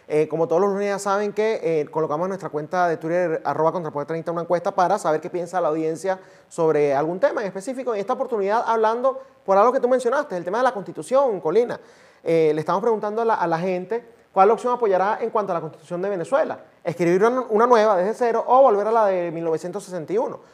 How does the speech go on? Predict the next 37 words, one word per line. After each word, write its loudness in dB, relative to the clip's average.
Obviamente 2
nadie 2
que -6
quiera 0
realmente, -4
eh, -2
eh, -8
digamos, -2
refundar 0
la 4
República -2
o 2
realmente 0
reconstruir -4
el -2
país 0
va 4
a 6
apoyar 4
la 2
Constitución -8
actual, 4
porque -2
es -2
la 4
que 0
de -6
una 2
u 4
otra 0
manera 2
ha 2
permitido, 2
¿no?, -2
todo -2
este -4
desastre. 0